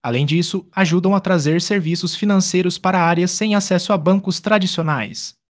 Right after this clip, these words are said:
O uso de criptomoedas pode ser um divisor de águas, especialmente em países em desenvolvimento, proporcionando uma maneira mais fácil e rápida de enviar e receber dinheiro,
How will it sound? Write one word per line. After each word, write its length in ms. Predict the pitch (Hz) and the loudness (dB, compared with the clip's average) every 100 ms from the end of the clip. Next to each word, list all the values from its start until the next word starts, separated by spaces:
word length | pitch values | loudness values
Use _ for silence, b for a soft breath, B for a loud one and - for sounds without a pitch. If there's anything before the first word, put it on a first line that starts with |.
| _ - | _ -2
O 80 | 139 | 0
uso 200 | 202 196 | 2 0
de 80 | |
criptomoedas 760 | 185 175 180 208 208 202 202 202 | 0 -2 -2 -2 0 2 2 0
pode 240 | - 185 | -2 0
ser 200 | 175 190 | 0 0
um 80 | 180 | 2
divisor 440 | 175 185 151 170 165 | 2 2 2 2 2
de 160 | 131 | 2
águas, 420 | 120 120 143 - _ | 0 0 -4 -6 _
especialmente 720 | 139 - 202 - 151 151 - | -6 -4 -2 0 0 0 -2
em 20 | 165 | 0
países 400 | 156 147 127 127 | 0 0 -2 0
em 80 | |
desenvolvimento, 920 | 160 190 202 196 190 180 151 135 127 - _ _ | 2 2 2 2 2 4 2 0 -6 -16 _ _
proporcionando 600 | 202 202 202 202 185 190 | -4 0 -2 0 2 4
uma 120 | 190 | 4
maneira 360 | 170 131 139 156 | 2 2 2 0
mais 220 | 131 139 | 0 -4
fácil 440 | - 180 180 180 - | 2 2 2 -2 -4
e 80 | 131 | -2
rápida 380 | 143 160 175 | 0 0 0
de 100 | 165 | 0
enviar 400 | 170 151 143 147 147 | 0 2 2 0 -2
e 60 | 143 | -2
receber 460 | 160 165 139 151 | -2 0 0 0
dinheiro, 520 | 151 156 127 101 - | 0 0 0 0 -6